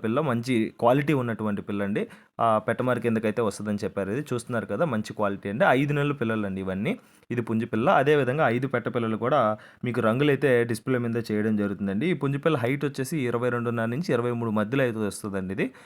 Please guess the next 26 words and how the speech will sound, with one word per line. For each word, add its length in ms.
మంచి 260
క్వాలిటీకి 400
సంబంధించినటువంటివి. 800
Already 320
నేను 200
already 260
గత 100
వీడియోలో 320
చెప్పినట్టు 400
వీటి 200
యొక్క 220
ఫాదర్ 320
బ్రీడర్స్ 340
అన్ని 160
రీసెంట్గా 500
పందం-, 320
పండగ 260
టైంకి 340
విన్నర్గా 380
చెప్పడం 260
జరిగిందండి. 460
ఇక్కడ 200
చూస్తున్నారు 460
ఇది 160
ఒక 180
కాకిపెట్ట 380